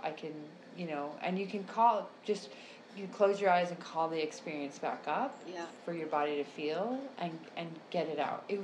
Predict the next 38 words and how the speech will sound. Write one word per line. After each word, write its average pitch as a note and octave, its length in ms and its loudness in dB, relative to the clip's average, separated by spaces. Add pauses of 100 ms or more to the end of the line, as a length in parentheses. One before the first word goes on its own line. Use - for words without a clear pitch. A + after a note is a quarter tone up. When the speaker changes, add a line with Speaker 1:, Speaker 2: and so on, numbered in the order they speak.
(120)
Speaker 1:
you'll F#3 200 -4
serve G3+ 360 0
yourself G3 380 0
so E3+ 260 -4
much D#3 300 -6
better D3 260 0 (140)
if F3+ 140 -8
you E3 180 -6
can E3+ 100 -10
get D#3+ 180 -2
it D#3 100 0
out C#3+ 280 2
the D#3+ 80 -2
sooner D#3+ 360 -6
that D3 180 -2
you C#3+ 100 -8
can. A#2+ 320 -4
I - 60 -8
mean, E3 160 -6 (580)
it's - 120 -6
okay G3 320 6
if F#3+ 100 0
it's F3 100 -4
a E3 60 -4
day E3+ 280 6
or D#3+ 40 6
two D#3+ 180 -2
later, E3+ 300 0
but E3+ 160 0
when F#3+ 100 -2
you F#3 120 0
hold G3 520 4
it F#3+ 120 4
in E3+ 340 0
for G#3 140 -2
years F3+ 320 0
and F3+ 120 0
then, F3+ 220 2